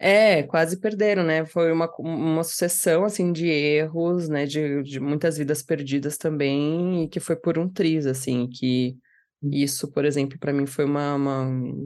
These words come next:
Speaker 1: algo que chamou atenção.
Speaker 2: E não sei, isso é out of records, <laughs> estava no filme, mas também já ouvi dizer que ganhamos também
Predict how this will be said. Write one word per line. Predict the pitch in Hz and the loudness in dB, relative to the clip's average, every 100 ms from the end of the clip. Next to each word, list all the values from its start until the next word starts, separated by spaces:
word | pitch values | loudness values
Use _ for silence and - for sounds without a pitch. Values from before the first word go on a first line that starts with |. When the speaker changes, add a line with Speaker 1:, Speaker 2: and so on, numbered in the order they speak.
| 143 | -4
Speaker 1:
algo | 135 131 131 | -2 -2 -4
que | |
chamou | - 143 139 | -4 -4 -4
atenção. | 135 147 147 - 151 131 _ _ - _ | -4 -6 -6 -8 -10 -16 _ _ -20 _
Speaker 2:
E | 147 | -2
não | 147 170 170 185 | 0 0 0 0
sei, | - 180 | 2 2
isso | 165 - 156 | 2 2 2
é | 151 151 151 - | 2 0 -4 -4
out | 156 170 175 | -2 0 0
of | 147 | 2
records, | 156 165 156 135 123 139 - | 2 2 0 0 -2 -2 0
<laughs> | 147 170 156 | 2 2 2
estava | 147 - 180 185 170 | -2 -2 0 2 4
no | 165 156 | 2 2
filme, | - 190 214 180 156 | 0 2 2 2 2
mas | 147 151 151 151 | 2 2 0 0
também | 160 165 180 | 0 2 0
já | 165 160 | 0 -2
ouvi | 156 175 | -2 -4
dizer | 147 147 180 196 - _ | -6 -2 -2 -2 -6 _
que | 175 151 | -2 0
ganhamos | 170 165 160 170 208 220 156 147 - | 2 4 4 4 2 2 2 0 -2
também | 147 156 165 196 208 175 | -4 -2 0 2 2 0